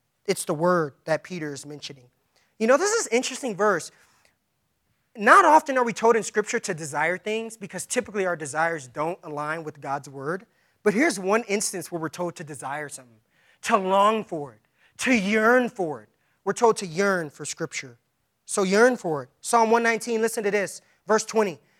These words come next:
"My soul is consumed with longing for your rules at all times." Can you pray that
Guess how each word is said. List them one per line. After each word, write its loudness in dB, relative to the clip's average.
"My 4
soul 10
is 6
consumed -2
with -6
longing -6
for -4
your -6
rules -10
at -18
all -10
times." -18
Can -20
you -12
pray -8
that -10